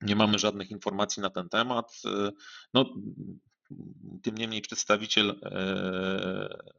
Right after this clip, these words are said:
przedsiębiorstwa twierdzi, iż żadne dane nie zostały wykradzione. E, no tutaj, mm, mam nadzieję, że faktycznie może to mówić z pełną mocą, ponieważ sam fakt wykradzenia danych wymaga, a w zasadzie zauważenie tego faktu wymaga dość, e,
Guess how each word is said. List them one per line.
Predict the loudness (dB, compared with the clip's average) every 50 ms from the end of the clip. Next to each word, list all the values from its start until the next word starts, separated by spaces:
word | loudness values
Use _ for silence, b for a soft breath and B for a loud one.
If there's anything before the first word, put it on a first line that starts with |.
| _ _ -2
przedsiębiorstwa | -2 0 2 2 0 0 2 4 4 4 2 0 0 -2
twierdzi, | -2 0 4 6 6 6 6 2 -6 -6 -4 -2
iż | 0 0 0 0 0
żadne | -2 -2 -2 -2 -2 0
dane | 2 0 0 0 -2
nie | -4 -4 -2
zostały | -2 2 4 4 4 4 2
wykradzione. | -2 -6 _ -4 -4 -2 2 2 0 2 2 -2 -2 -4 B B B B B B B B B B B -4
E, | 0 2 2 2 2
no | 2 0 0
tutaj, | 0 -2 2 6 6 6 6 4 -2 _ -8
mm, | -8 -8 -8 _ _ _ -12
mam | -10 -8 -8 -4 -2 -2 0 2
nadzieję, | 0 0 0 2 2 2 4 4 2 2
że | 0 -2 -4
faktycznie | -4 -4 -4 -2 -2 -2 0 -2 -2
może | -2 0 -2 -2 -2
to | 0 -2 -2
mówić | -2 -2 -6 -6 -6 -8 -6
z | 2
pełną | 2 2 2 4 0 -2
mocą, | -2 0 -2 -2 -2 -2 -4 -4
ponieważ | -4 -8 -8 -8 -2 2 4 4 6 8 6 6 6 2
sam | -2 0 0 0 0 2
fakt | 0 0 0 0 -4
wykradzenia | -4 -2 0 0 0 2 2 0 0 0
danych | 4 4 4 4 4 0 -2 -4 -6 -14 -8 -6
wymaga, | -2 0 0 0 0 0 0 0 2 2 0 -4 -4 -6
a | -6
w |
zasadzie | -6 -4 -2 -2 0 0 2
zauważenie | 4 4 4 6 6 4 4 4 4 2
tego | -2 -2 -6 -4 2
faktu | 2 0 0 0 -6 -6
wymaga | -4 0 0 0 0 0 -2
dość, | 0 -2 -4 -4 -4 -6 -8 -8 _ B B B B B B B B B B
e, | 0 4 6 6 8 8 6 6 4 4 2